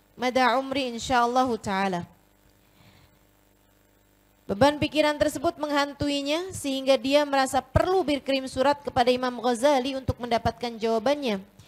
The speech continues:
sekaligus untuk bertanya beberapa permasalahan lainnya. Tak lupa ia pun meminta nasihat dan doa. Ia mengakhiri surat tersebut dengan sejumput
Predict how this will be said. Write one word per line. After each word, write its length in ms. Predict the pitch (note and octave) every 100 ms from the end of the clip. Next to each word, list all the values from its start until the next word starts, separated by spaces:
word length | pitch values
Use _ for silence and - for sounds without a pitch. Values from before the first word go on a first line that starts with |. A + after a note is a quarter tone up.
| - - -
sekaligus 560 | - B3 B3 A#3 C4+
untuk 240 | B3+ B3 B3+
bertanya 560 | - - C4 C#4 C4+
beberapa 320 | A#3+ G#3 A#3 A3
permasalahan 640 | - A3+ A3+ A3 G#3+ A#3 A3
lainnya. 480 | G#3+ G#3+ G#3+ G3 F3+ _ _ _ _ _ _
Tak 160 | A#3 B3
lupa 320 | C4 D4 D4
ia 240 | C4 B3+
pun 160 | B3+ C#4+
meminta 440 | C4+ B3+ B3 A#3+ A#3
nasihat 400 | A#3 B3+ C4 G3
dan 200 | G#3+ G#3+
doa. 280 | G#3 F3+ - - _ _ _ _ _ _
Ia 240 | A#3 B3 B3+
mengakhiri 480 | B3 B3 A#3+ C4 C4
surat 320 | A#3 A#3+ A#3+
tersebut 480 | A3+ A3 A3 D4 -
dengan 240 | - A#3 A#3 A3+
sejumput 480 | - A#3+ B3 A#3